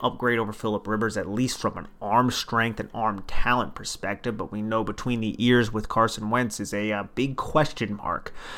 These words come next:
And it's been really, really erratic and inconsistent. But now he's going to be missing a lot of training camp. Luckily, he's very familiar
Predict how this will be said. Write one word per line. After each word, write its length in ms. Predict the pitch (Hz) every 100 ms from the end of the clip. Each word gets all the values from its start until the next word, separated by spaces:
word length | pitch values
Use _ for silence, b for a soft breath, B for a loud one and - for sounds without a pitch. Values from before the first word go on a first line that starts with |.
| B B
And 100 | 104
it's 140 | -
been 160 | 110 101
really, 240 | 110 117
really 220 | 113 113
erratic 640 | 92 98 110 131 160 - - B B B
and 100 | 123
inconsistent. 840 | 120 - 104 - 143 139 104 - B B B
But 140 | -
now 340 | 104 117 143 135
he's 160 | 117
going 160 | 123 127
to 80 | 113
be 80 | 110
missing 300 | 120 - 101
a 80 |
lot 260 | 92 113 131
of 80 | 127
training 380 | - 135 139 131
camp. 320 | 131 160 -
Luckily, 440 | 117 - 120 135
he's 260 | 147 107 107
very 200 | 117 110
familiar 720 | - 107 117 185 165 160